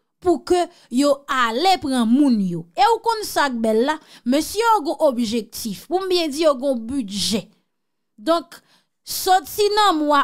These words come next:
oktòb la la a. Ki pral antre a, rive nan mwa desanm, nan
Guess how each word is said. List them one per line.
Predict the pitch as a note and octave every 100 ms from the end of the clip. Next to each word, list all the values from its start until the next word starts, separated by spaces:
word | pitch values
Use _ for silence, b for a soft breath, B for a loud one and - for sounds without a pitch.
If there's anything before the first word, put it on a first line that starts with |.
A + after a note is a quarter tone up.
| C#4+
oktòb | C4 B3 - A4 G4+ E4+
la | D4 A#3+
la | A3+ A3 A#3
a. | E4+ F#4 _ _ _ _ _ _ _
Ki | D#4
pral | B3 C#4+ C4+
antre | B3+ A#3+ A3+ A#3
a, | D4 - b
rive | C4 F4+ F#4+ D#4+ A4
nan | G#4 E4+
mwa | D4 C4
desanm, | B3 B3+ - B3+ G#3+ G#3+
nan | C4 E4+